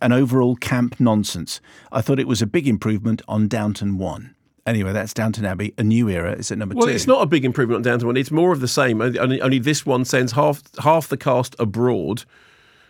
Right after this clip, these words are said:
Speaker 2: because it's that movie, and then other, the other half of the cast does an English remake of Singing in the Rain. But it's got Dominic West in it, who's great.
Speaker 1: And the U K number one, same as in America, is Doctor Strange in the Multiverse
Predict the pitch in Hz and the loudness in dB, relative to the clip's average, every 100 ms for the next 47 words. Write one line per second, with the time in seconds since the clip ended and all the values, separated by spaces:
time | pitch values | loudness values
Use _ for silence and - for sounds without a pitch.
0 | _ - 123 110 - - - - 101 117 | _ -2 2 2 0 -6 -12 -4 0 0
1 | - 110 107 101 113 127 135 143 143 127 | 2 0 0 0 0 2 2 2 0 0
2 | 139 143 143 123 113 123 - 120 120 131 | 2 2 2 0 0 -4 0 0 0 -2
3 | 131 127 127 123 127 120 120 123 131 - | 0 2 2 0 0 0 0 0 -2 0
4 | 131 131 135 147 160 - - _ _ - | 2 2 0 0 -4 -6 -12 _ _ -20
5 | - - 170 - - 190 175 113 143 143 | -4 0 2 2 2 2 2 2 0 0
6 | 107 110 127 156 156 - - - 156 165 | 0 0 0 -2 -4 -10 -6 0 2 4
7 | 202 247 285 160 151 185 226 214 190 170 | 4 2 4 4 6 4 4 4 4 4
8 | 127 123 127 131 131 139 123 117 165 139 | 4 4 4 2 2 0 2 2 0 0
9 | 135 - 139 135 127 123 131 165 - 127 | -4 0 4 4 6 6 6 4 2 0
10 | 120 117 127 - | 2 0 0 -4